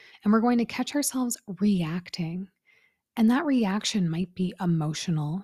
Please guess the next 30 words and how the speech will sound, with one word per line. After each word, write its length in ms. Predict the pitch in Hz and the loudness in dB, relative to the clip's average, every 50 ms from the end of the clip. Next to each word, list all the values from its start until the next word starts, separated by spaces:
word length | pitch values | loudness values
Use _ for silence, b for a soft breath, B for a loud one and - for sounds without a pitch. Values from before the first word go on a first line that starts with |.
| - - - | -10 -8 0
and 160 | 226 220 233 | 2 4 6
it 60 | 214 | 6
might 240 | 190 190 202 220 240 | 6 6 4 2 2
not 220 | 233 226 220 190 | 0 -2 -2 0
be 140 | - 185 180 | 0 0 0
with 160 | 170 180 175 - | 0 -2 -4 -6
the 120 | 190 175 | -6 -6
emotion 480 | 165 170 160 156 165 - - 180 156 151 | -4 -4 -4 -6 -6 -6 -6 -4 -4 -4
you 160 | 147 160 165 | -4 -4 -4
want. 400 | 156 151 147 151 151 180 220 - _ _ _ _ _ _ _ _ _ _ _ _ _ _ _ _ B B B B B B B B B B B - | -4 -4 -4 -4 -4 -6 -10 -14 _ _ _ _ _ _ _ _ _ _ _ _ _ _ _ _ B B B B B B B B B B B 0
Being 180 | 220 226 254 - | 2 2 2 2
able 220 | 226 233 214 233 | 0 0 0 0
to 120 | 214 - 233 | 0 -2 -6
communicate 560 | - 190 180 190 185 196 196 - - 220 220 | -6 -4 -2 0 0 0 -2 -4 -6 -8 -8
your 120 | 202 185 | -8 -10
feelings 420 | 175 - 175 170 175 180 180 180 180 185 | -10 -8 -8 -6 -4 -4 -6 -6 -8 -10
effectively 760 | 180 - - - 175 175 - - 240 208 226 240 240 233 220 | -14 -14 -14 -16 -16 -10 -8 -8 -6 -4 -4 -2 -2 0 -2
without 340 | 202 196 - 180 165 - 180 | -2 -4 -4 -6 -8 -8 -6
lashing 480 | 170 170 165 208 208 - - 226 226 | -6 -4 -2 -2 -2 0 2 4 4
out 240 | 220 214 214 214 214 | 4 4 4 2 0
or 100 | - 170 | -2 -6
placing 500 | 170 - - 202 196 - - 240 226 226 | -8 -6 -6 -4 -4 -2 0 0 0 0
blame, 640 | 208 208 196 196 190 196 190 190 190 196 202 - - - _ _ _ _ b b b b b b b b b b b b b b b - | 0 0 0 2 2 2 2 2 0 -2 -4 -8 -14 -20 _ _ _ _ b b b b b b b b b b b b b b b -2
and 120 | 202 202 | -2 0
with 200 | 196 262 254 - | 0 -2 -2 -2
the 100 | 339 339 | -4 -4
desire 580 | 254 277 277 233 - 226 196 208 226 247 262 277 | -2 -2 -2 -2 -2 -2 -2 -2 -2 0 -2 -2
to 180 | 269 - - 233 | -4 -6 -6 -4
work 280 | 185 190 185 196 - | -2 -4 -4 -4 -6
towards 580 | - - 240 185 175 170 170 170 165 165 - | -6 -4 -2 -2 0 2 2 2 0 0 -4